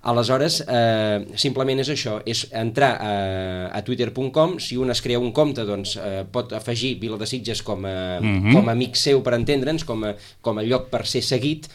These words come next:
Speaker 1: però, eh, fins i tot no cal, és a dir, entrant directament a twitter punt com, poses Vila de Sitges, perquè el nom és aquest, és, és el que volíem comentar, Vila de Sitges,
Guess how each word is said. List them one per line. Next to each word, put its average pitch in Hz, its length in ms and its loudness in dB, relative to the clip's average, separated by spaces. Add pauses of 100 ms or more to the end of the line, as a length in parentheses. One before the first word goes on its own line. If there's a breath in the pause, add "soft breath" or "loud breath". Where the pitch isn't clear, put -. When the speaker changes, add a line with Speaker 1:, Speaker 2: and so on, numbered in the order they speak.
(360 loud breath)
Speaker 1:
però, 131 460 4
eh, 110 160 -2
fins 120 200 0
i 120 60 2
tot 135 120 2
no 131 240 0
cal, 117 380 2
és 92 120 -6
a 110 40 -4
dir, 104 100 -2
entrant 123 340 0
directament 120 460 -2
a - 20 -2
twitter 120 300 -4
punt 135 180 -4
com, 175 260 -4
poses 107 540 -4
Vila 135 320 -2
de 107 120 -2
Sitges, 123 440 -4
perquè 104 220 -6
el 98 140 -2
nom 120 220 0
és 101 120 -6
aquest, 139 300 -6
és, 90 240 -8
és 90 100 -10
el 92 100 -6
que 101 120 -4
volíem 98 300 -2
comentar, 117 460 -2
Vila 120 300 -4
de 107 100 -4
Sitges, 123 540 -6